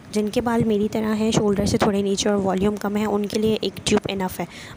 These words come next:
मगर जिनके बाल कमर तक हैं और थोड़ा वज़नी बाल है, वॉल्यूम ज़्यादा है,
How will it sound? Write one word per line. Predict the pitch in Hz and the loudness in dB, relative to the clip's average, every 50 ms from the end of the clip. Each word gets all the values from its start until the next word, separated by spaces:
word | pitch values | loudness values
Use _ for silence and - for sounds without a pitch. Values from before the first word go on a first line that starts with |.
| - - | -6 -4
मगर | 196 196 202 | -2 -2 -2
जिनके | - 214 202 202 214 202 | -2 -2 -2 0 -2 -2
बाल | 196 202 208 202 | -2 -2 -4 -4
कमर | - - 208 202 202 202 202 | -2 -4 -2 -2 -2 -2 -2
तक | - 208 202 - | -2 -4 -2 0
हैं | - 208 196 | -2 0 0
और | 196 196 196 190 - | 0 -2 -2 -2 -4
थोड़ा | - 202 190 190 190 | -4 -4 -4 -4 -4
वज़नी | 185 185 185 175 185 202 214 | -4 -4 -4 -2 0 0 0
बाल | 202 202 202 196 202 | 0 0 0 0 0
है, | 196 | 0
वॉल्यूम | 185 185 180 180 180 180 185 196 | -2 -2 -4 -4 -4 -4 -4 -4
ज़्यादा | 190 190 175 170 - 196 | -2 -2 -2 -2 -2 -4
है, | 202 196 208 214 | -4 -4 -4 -6